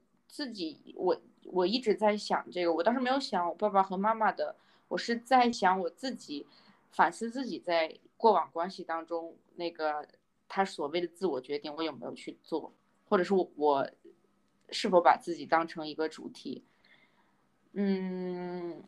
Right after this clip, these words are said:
就我也没有答案，就是因为我不知道那个结构到底是什么样的结构，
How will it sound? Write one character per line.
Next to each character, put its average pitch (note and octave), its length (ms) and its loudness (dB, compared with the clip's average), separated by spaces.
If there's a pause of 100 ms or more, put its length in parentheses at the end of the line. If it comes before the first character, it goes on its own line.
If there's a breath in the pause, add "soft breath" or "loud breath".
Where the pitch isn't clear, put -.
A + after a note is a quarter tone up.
(400)
就 B3+ 260 0
我 G#3 260 6
也 C#4 120 8
没 G#3 140 4
有 F3+ 120 6
答 D#3 140 0
案， D#3 180 0
就 C4 140 -2
是 C4 220 0
因 C4+ 200 -2
为 B3+ 320 0 (1120)
我 G3 100 4
不 F#3+ 140 -2
知 B3+ 100 0
道 C#4 140 12
那 B3+ 100 2
个 A#3 120 0
结 E3 320 -2
构 G#3+ 420 4 (560)
到 A#3 180 6
底 E3+ 80 -6
是 F#3 140 -12
什 D3+ 180 -14
么 C#3+ 120 -12
样 G3 160 2
的 F3+ 100 -2
结 - 300 -12
构， - 340 -12